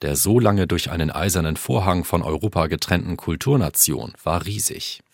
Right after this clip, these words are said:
Und es bleibt die Sehnsucht, dass die Beziehungen in besseren Zeiten wieder Fahrt aufnehmen. Doch gegenüber einem Regime, das ein Nachbarland brutal überfallen hat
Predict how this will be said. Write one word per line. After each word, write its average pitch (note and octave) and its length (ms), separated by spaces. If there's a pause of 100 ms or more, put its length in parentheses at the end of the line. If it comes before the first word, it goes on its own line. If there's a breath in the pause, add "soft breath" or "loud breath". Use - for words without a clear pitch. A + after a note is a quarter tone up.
(120)
Und G#2+ 80
es G2 200
bleibt G2+ 420
die F2 100
Sehnsucht, D#2 720
dass - 180
die F2+ 100
Beziehungen G2+ 640
in D#2+ 260
besseren B2 400
Zeiten G2 380
wieder G2 180
Fahrt A#2+ 300
aufnehmen. B1+ 460 (420 loud breath)
Doch - 220
gegenüber G2 440
einem E2+ 180
Regime, D#2+ 600
das C2+ 220
ein D2 180
Nachbarland D#2 600
brutal - 520
überfallen G2 580
hat F2 220